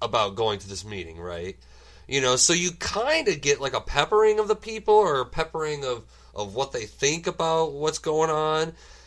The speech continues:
And I, I don't know, I just like that. I like how they don't, it's, it's one of those movies you watch and experience and not something where everything everybody says just explains the story and explain, you know, everybody doesn't talk about their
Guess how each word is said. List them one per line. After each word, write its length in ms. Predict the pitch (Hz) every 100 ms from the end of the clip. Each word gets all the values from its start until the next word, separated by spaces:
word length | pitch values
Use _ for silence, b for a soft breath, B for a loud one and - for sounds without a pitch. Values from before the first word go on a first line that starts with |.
| B -
And 180 | 156
I, 160 | 156 165
I 60 | 170
don't 80 |
know, 120 | 180 165
I 100 | 156
just 200 | 190 175
like 300 | 175 175 123
that. 180 | 113
I 40 | 127
like 260 | 147 160
how 100 | 160
they 140 | 151 135
don't, 360 | 147 143 143 - B B
it's, 160 | 135 -
it's 200 | 160 156
one 120 | 175
of 80 | 180
those 140 | 160
movies 320 | 143 156 156 139
you 120 | 127
watch 500 | 107 113 127 139 -
and 80 | 123
experience 640 | 104 - 123 127 131 127
and 80 | 120
not 220 | 113 120
something 420 | - 117 110 117 107
where 380 | 107 104 101
everything 520 | 98 120 131 123 127 120
everybody 360 | 120 120 120
says 600 | 104 - 113 110 104 98 - b b b b
just 280 | 113 104
explains 540 | 104 - - 113 113 104
the 80 | 104
story 500 | - 110 104 101 98
and 60 | 95
explain, 500 | - - 107 104 104
you 80 |
know, 100 | 104
everybody 300 | 107 123 120
doesn't 320 | 107 113 107 90
talk 240 | 117 107
about 340 | 107 104 101 - b b
their 300 | 104 98 92